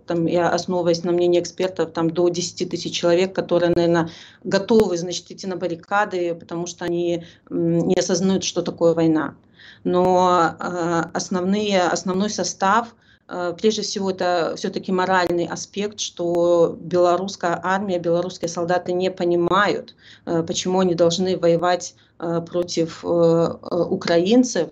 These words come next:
наших соседей, у которых к нам самые положительные только чувства,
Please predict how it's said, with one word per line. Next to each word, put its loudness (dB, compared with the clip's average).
наших -6
соседей, 0
у -12
которых -4
к -6
нам -2
самые 2
положительные 0
только -2
чувства, -2